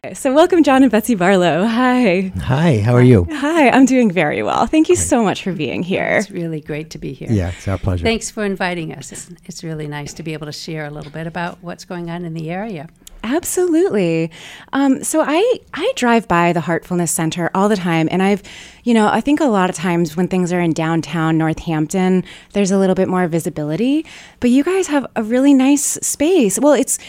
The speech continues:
Speaker 1: it's a, it's a larger nonprofit. It's an international center, correct?
Speaker 3: Mm-hmm.
Speaker 2: Yeah, actually,
Speaker 3: Yes.
Speaker 2: the building is, uh, made up of four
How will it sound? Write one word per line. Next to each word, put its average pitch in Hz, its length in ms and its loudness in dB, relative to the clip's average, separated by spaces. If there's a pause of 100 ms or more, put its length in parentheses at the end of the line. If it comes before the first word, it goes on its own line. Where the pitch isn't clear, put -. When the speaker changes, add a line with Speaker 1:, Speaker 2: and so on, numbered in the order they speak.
(120)
Speaker 1:
it's 254 240 -2
a, 208 420 2
it's 226 140 -2
a 240 80 2
larger 254 400 2
nonprofit. 175 460 2
It's 165 160 -4
an 165 120 -2
international 180 560 2
center, - 400 -6
correct? 175 560 -6
Speaker 3:
Mm-hmm. 175 240 -4 (480)
Speaker 2:
Yeah, 120 260 8
actually, 135 280 6
Speaker 3:
Yes. 113 100 6
Speaker 2:
the - 60 -12
building 123 600 6
is, 98 540 2
uh, 92 240 0
made 110 180 6
up - 120 2
of - 100 4
four 117 560 4